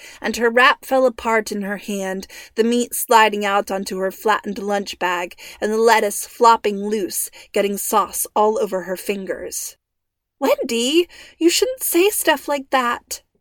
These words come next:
She grabbed a napkin out of the dispenser in the middle of the table. Mustard was gross when you had to get up right next to it. And Wendy was supposed to be London's friend. They'd been in the same grade since kindergarten.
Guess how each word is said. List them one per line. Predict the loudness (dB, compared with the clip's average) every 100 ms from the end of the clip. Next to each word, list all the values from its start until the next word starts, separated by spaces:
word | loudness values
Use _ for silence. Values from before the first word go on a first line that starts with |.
| _
She | -8 -6
grabbed | 2 6 6 6
a | 2
napkin | 0 -2 -4 -10 -10 -6
out | -6
of | -4
the | -4
dispenser | -4 -6 -4 -4 -4 -2
in | -2 -2
the |
middle | -4 -4 -4
of | -6
the | -8
table. | -8 -6 -6 -6 -8 -12 _ _ -8
Mustard | -4 -2 2 2 0 -6 -8
was | -6 -6
gross | -6 -2 -2 -2 -6 -8 -8 -10
when | -6 -4
you | -2
had | -4 -4
to | -2
get | -2
up | -2 _ -6
right | -2 -2 -4
next | -10 -8 -10
to | -10 -12
it. | -14 -18 _ _ _
And | 2 4 4 0 -8 -12 -20 -8
Wendy | -2 0 2
was | 0
supposed | -2 -4 -2 -2 -4
to | -8
be | -6
London's | -2 -2 -2 -2 -4 -4
friend. | -2 0 0 -2 -4 -12 _ _
They'd | -4 -2
been | 0 0
in | 0
the | -2
same | 0 0 0 0
grade | 2 2 0
since | -6 -8 -8
kindergarten. | -8 -2 0 0 -2 -6 -8 -14